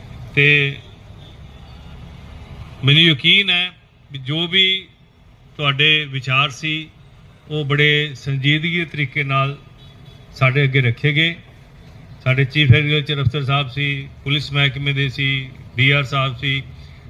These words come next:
ਸਾਰਿਆਂ ਨੇ ਜਿਹੜੀਆਂ ਵੀ ਆ ਤੁਹਾਡੀਆਂ ਮੁਸ਼ਕਲਾਂ ਨੇ, ਉਹਨਾਂ ਨੂੰ ਹੱਲ ਕਰਨ ਦੇ ਲਈ ਸਾਡੀ ਪੂਰੀ ਕੋਸ਼ਿਸ਼ ਹੈ ਤੇ ਯਕੀਨ ਦਿਵਾਉਂਦੇ ਹਾਂ ਵੀ ਅਸੀਂ ਇੱਕ ਦੂਜੇ ਦੇ ਨਾਲ ਰਲ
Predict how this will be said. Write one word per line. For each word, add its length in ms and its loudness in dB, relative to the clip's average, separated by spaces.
ਸਾਰਿਆਂ 440 4
ਨੇ 320 2
ਜਿਹੜੀਆਂ 420 4
ਵੀ 160 0
ਆ 240 -2
ਤੁਹਾਡੀਆਂ 360 4
ਮੁਸ਼ਕਲਾਂ 460 0
ਨੇ, 180 -4
ਉਹਨਾਂ 180 -2
ਨੂੰ 220 -4
ਹੱਲ 200 4
ਕਰਨ 280 -4
ਦੇ 60 -6
ਲਈ 320 0
ਸਾਡੀ 200 -4
ਪੂਰੀ 280 0
ਕੋਸ਼ਿਸ਼ 440 -2
ਹੈ 180 -4
ਤੇ 80 0
ਯਕੀਨ 420 2
ਦਿਵਾਉਂਦੇ 400 -2
ਹਾਂ 180 -4
ਵੀ 400 0
ਅਸੀਂ 200 -4
ਇੱਕ 100 -6
ਦੂਜੇ 320 0
ਦੇ 100 -4
ਨਾਲ 320 0
ਰਲ 220 2